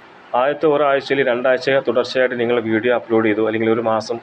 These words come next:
കൺസിസ്റ്റൻ്റായിട്ട് വീഡിയോ അപ്ലോഡ് ചെയ്തു, പിന്നീട് ഒരു മൂന്ന് മാസം നിങ്ങൾ എന്ത് ചെയ്തു, വീഡിയോ ഒന്നും അപ്ലോഡ് ചെയ്തില്ല. അങ്ങനെയാണെന്നുണ്ടെങ്കിൽ മൂന്ന്, മൂന്ന് മാസം കഴിഞ്ഞ് നാലാമത്തെ മാസം നിങ്ങൾ എന്ത് ചെയ്യും, ഒരു വീഡിയോ അപ്ലോഡ് ചെയ്ത്, ചെയ്ത് കഴിഞ്ഞാൽ തീർച്ചയായിട്ടും ആ ഒരു വീഡിയോക്ക്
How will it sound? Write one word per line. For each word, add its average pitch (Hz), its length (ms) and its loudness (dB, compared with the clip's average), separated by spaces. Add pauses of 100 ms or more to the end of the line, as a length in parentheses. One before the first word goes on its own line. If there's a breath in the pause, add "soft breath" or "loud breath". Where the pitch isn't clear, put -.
കൺസിസ്റ്റൻ്റായിട്ട് 113 800 -2
വീഡിയോ 107 300 0
അപ്ലോഡ് 107 320 0
ചെയ്തു, 107 140 -2 (800 loud breath)
പിന്നീട് 156 280 0
ഒരു 147 160 -2
മൂന്ന് 147 180 0 (100)
മാസം 135 280 -2 (460)
നിങ്ങൾ 123 220 2
എന്ത് 120 120 -2
ചെയ്തു, 120 160 -2
വീഡിയോ 123 220 2
ഒന്നും 120 160 0
അപ്ലോഡ് 120 380 0
ചെയ്തില്ല. 110 340 2 (680 loud breath)
അങ്ങനെയാണെന്നുണ്ടെങ്കിൽ 139 680 0
മൂന്ന്, 127 180 2 (140)
മൂന്ന് 135 220 2
മാസം 127 280 -2
കഴിഞ്ഞ് 123 280 -2
നാലാമത്തെ 123 460 0
മാസം 117 280 0
നിങ്ങൾ 113 200 0
എന്ത് 113 100 -4
ചെയ്യും, 110 120 2
ഒരു 110 140 -6
വീഡിയോ 110 260 0
അപ്ലോഡ് 110 360 -2
ചെയ്ത്, 104 180 2 (480)
ചെയ്ത് 110 240 2
കഴിഞ്ഞാൽ 101 300 -2 (120)
തീർച്ചയായിട്ടും 123 520 0 (100)
ആ - 20 2 (120)
ഒരു 131 160 -6
വീഡിയോക്ക് 113 320 -2